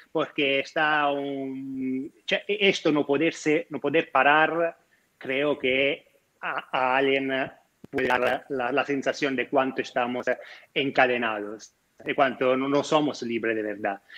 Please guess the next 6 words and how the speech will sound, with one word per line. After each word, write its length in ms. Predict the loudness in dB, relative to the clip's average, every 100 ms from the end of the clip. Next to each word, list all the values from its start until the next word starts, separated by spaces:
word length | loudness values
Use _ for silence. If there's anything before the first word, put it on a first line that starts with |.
| 0
Y 100 | 4
el 120 | 4
camino 500 | 4 2 0 4 6
es 300 | 6 6 4 -4 -6
una 320 | -2 2 0
salida 840 | 2 2 2 2 4 4 4 2